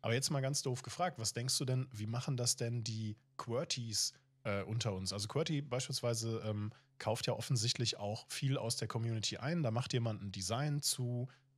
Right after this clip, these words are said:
keine Ahnung, es kommt eine neue Serie raus und da tritt ein Charakter auf und dann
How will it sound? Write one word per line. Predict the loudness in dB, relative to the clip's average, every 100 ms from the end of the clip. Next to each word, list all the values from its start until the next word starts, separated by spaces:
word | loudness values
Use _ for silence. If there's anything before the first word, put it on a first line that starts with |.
| -2
keine | 2 4
Ahnung, | 2 0
es | 0
kommt | 0
eine | 0
neue | 0 2
Serie | 2 4 4
raus | 4 4 2 0
und | -2
da |
tritt | -4 -4 -6
ein | -4
Charakter | -4 -4 0 2
auf | 4 2 0
und | -2
dann | -4